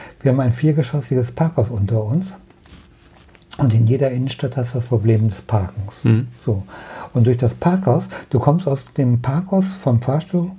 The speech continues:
Speaker 1: läufst du direkt auf uns zu.
Speaker 2: Perfekt. Hm.
Speaker 1: Also, wir sehen da mehr als zwei Kunden am
Speaker 2: Okay.
Speaker 1: Tag. <laughs> Und das ist etwas, ähm, also das merkst du aber immer wieder, also nee, das war für mich eine Lehre auch. Ähm,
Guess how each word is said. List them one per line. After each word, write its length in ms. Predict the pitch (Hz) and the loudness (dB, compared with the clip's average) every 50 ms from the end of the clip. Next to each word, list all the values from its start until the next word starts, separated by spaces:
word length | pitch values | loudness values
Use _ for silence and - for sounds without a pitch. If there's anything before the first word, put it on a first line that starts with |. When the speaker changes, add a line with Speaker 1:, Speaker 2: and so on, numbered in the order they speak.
| - - - - - - - _ _ _ - | -18 -20 -20 -20 -20 -20 -20 _ _ _ -8
Speaker 1:
läufst 420 | 135 131 131 143 160 - - - - | -2 0 0 0 0 -2 -8 -2 -2
du 60 | 165 | -2
direkt 320 | 127 - 131 139 143 - | 2 2 0 0 0 -2
auf 180 | 156 135 117 - | -6 -6 -4 -2
uns 240 | 147 147 156 - - | -2 -2 -2 -4 -6
zu. 320 | - - 120 95 92 87 - - - - - - | -4 -2 -2 -2 -2 -4 -10 -14 -20 -20 -20 -12
Speaker 2:
Perfekt. 420 | - - - - 117 101 - _ _ _ _ _ - | -10 -10 -8 -6 -8 -10 -10 _ _ _ _ _ -6
Hm. 260 | 127 117 110 117 123 - - _ - | -4 -2 -2 -4 -6 -14 -20 _ -8
Speaker 1:
Also, 360 | 156 139 107 117 120 117 107 - - _ - | -6 -4 -4 -2 -4 -4 -6 -10 -14 _ -6
wir 140 | 156 135 | -6 -4
sehen 180 | 123 139 131 127 | -4 -4 -6 -4
da 120 | 120 123 120 | -4 -4 -4
mehr 220 | 123 131 131 123 127 | -4 -4 -6 -8 -10
als 140 | 135 - | -12 -14
zwei 180 | - - 147 143 | -12 -8 -8 -8
Kunden 340 | - - - 170 151 120 113 | -6 -6 -6 -6 -4 -4 -2
am 140 | 101 196 - | -2 -2 -2
Speaker 2:
Okay. 160 | - - 185 | 2 2 2
Speaker 1:
Tag. 580 | 156 - - - - 320 262 - 180 202 196 - - - - 269 294 | 4 4 2 2 4 4 4 4 2 0 -2 -2 -8 -10 -6 0 0
<laughs> 80 | 226 190 | 2 2
Und 100 | 170 143 | 4 4
das 140 | 165 170 202 | 4 4 4
ist 120 | 226 196 202 | 4 2 2
etwas, 340 | 185 147 - 190 185 185 190 - - - 147 - | 2 2 4 4 2 2 0 -8 -12 -12 -8 0
ähm, 260 | - 165 165 160 147 143 - - - - - - - - - | 4 4 4 4 2 -2 -6 -12 -20 -20 -20 -20 -20 -16 -6
also 180 | - 147 127 147 | -4 0 0 2
das 220 | 127 165 - - | 2 2 0 2
merkst 300 | 170 175 190 190 190 - 190 | 2 2 2 0 0 0 0
du 20 | |
aber 160 | 175 151 185 | 0 0 0
immer 260 | 175 170 185 190 170 | -2 2 2 2 2
wieder, 300 | 156 175 147 165 147 127 127 151 160 | 2 0 0 0 -2 -2 -6 -8 -8
also 220 | 135 123 117 135 139 | -8 -6 -4 -2 0
nee, 160 | 143 151 147 | 0 0 0
das 200 | 110 113 95 - | 0 -2 -2 0
war 120 | 127 123 123 | 0 0 0
für 100 | 123 135 | 0 -2
mich 160 | 135 127 127 | -2 -2 0
eine 140 | 139 117 107 | 0 0 2
Lehre 400 | 110 127 139 139 123 104 92 95 | 4 4 4 4 2 2 0 0
auch. 220 | 95 95 95 - - - - - - - - - | -2 -2 -2 -4 -8 -18 -18 -18 -18 -18 -14 -4
Ähm, 300 | - 123 110 107 104 98 | 0 2 2 2 2 -2